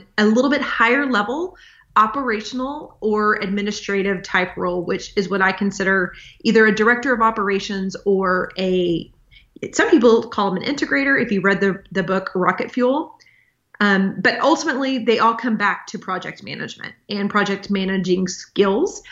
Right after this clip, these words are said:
which I believe lots of people have. You don't have to be a certified project manager to be able to help somebody in their business. And you don't need that certification to move forward. So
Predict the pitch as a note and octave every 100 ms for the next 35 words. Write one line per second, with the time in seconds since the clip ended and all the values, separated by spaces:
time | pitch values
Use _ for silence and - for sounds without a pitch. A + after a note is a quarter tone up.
0 | - - C#4+ C#4 D4+ D4+ B3+ C4+ C#4+ -
1 | C#4 A3+ A3 G#3 F#3+ A#3 A#3 C4+ C#4+ B3+
2 | C4 A#3+ G#3+ B3+ A#3 - A3 G#3+ G#3+ G3
3 | G3 G#3+ A#3 A#3+ A#3+ - _ - - A3+
4 | F#3+ G3 G3 F#3+ F#3+ F#3 - G3+ G3 F#3
5 | F3+ F#3 F#3 E3 B3 E4+ - - _ -
6 | _ _ _ _ _ _ _ - A3+ G#3+
7 | G#3 A3 C4 A3 A3 A3+ A3+ - - G#3
8 | G3+ - G#3+ F#3+ G3 - F#3+ - F2+ F2
9 | - F#3 - - D3+ - - G3+ F#3